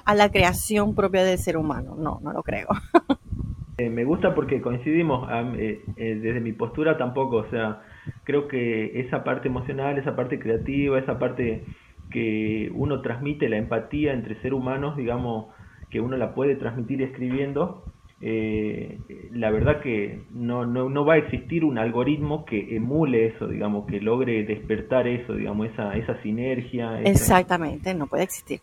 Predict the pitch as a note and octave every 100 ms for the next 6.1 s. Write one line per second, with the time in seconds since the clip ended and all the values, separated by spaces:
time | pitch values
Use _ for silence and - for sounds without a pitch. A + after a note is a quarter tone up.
0 | - - C3 C3 B2+ A#2+ A#2 A#2 G#2+ A2+
1 | A2+ G#2+ A2+ A2+ - A2+ G#2 A#2+ C3 D3
2 | C3+ - - B2+ D3+ C#3+ B2 B2 D3+ C#3
3 | A#2+ A#2 C3 C#3+ B2 B2 C#3 F#3 - A2+
4 | G3 G3+ - - - A3+ - - - A#2+
5 | - - F3+ D#3+ B2+ A#2+ A#2+ D3+ - C3+
6 | -